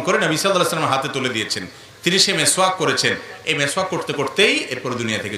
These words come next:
চলে গেছেন। কত গুরুত্বপূর্ণ আমল হলে নবী সাল্লাল্লাহু আলাইহি ওয়াসাল্লাম জীবনের শেষ আমল এটা হয়। আর ইবলিস এখন আমাদের থেকে এই আমলটাকে এমনভাবে বিদায় করেছে, হাজার হাজার মানুষের মধ্যে দু চারজনও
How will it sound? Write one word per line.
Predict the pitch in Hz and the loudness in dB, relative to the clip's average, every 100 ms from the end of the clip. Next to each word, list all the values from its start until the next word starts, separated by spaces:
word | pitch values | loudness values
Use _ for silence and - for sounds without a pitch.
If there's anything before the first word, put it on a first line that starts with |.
| 110 | -6
চলে | 95 | -6
গেছেন। | 90 - 95 - - - | -6 -6 -8 -10 -18 0
কত | 247 254 370 | 2 4 6
গুরুত্বপূর্ণ | 339 320 294 269 240 233 | 4 4 2 4 4 4
আমল | 247 208 | 4 4
হলে | 226 180 - - | 4 4 -2 -4
নবী | 175 208 | 0 2
সাল্লাল্লাহু | 208 196 | 4 4
আলাইহি | 185 | 4
ওয়াসাল্লাম | 196 185 170 | 2 0 2
জীবনের | 175 175 175 | 2 4 6
শেষ | 311 254 220 | 6 6 4
আমল | 220 202 | 4 4
এটা | 196 170 | 4 4
হয়। | 170 - - - 185 | 2 0 -8 -2 -2
আর | 190 220 | 0 0
ইবলিস | 180 302 311 247 | 4 6 6 4
এখন | - 240 - - - - 180 | 4 4 2 -2 -10 -2 2
আমাদের | 226 285 302 - | 4 4 2 2
থেকে | 247 220 | 4 6
এই | 196 | 6
আমলটাকে | 208 269 277 247 240 180 165 202 | 6 4 4 4 4 2 2 2
এমনভাবে | 349 359 294 294 285 | 4 4 4 4 4
বিদায় | 247 240 240 | 4 4 4
করেছে, | 233 220 214 - - - - | 4 4 2 0 -12 -12 0
হাজার | 254 294 330 294 269 | 2 6 6 4 4
হাজার | 262 262 233 | 4 6 4
মানুষের | 254 - 247 233 | 4 4 4 2
মধ্যে | 185 214 - - 135 | 4 2 2 -6 0
দু | 240 262 | 4 6
চারজনও | 302 247 285 | 4 4 4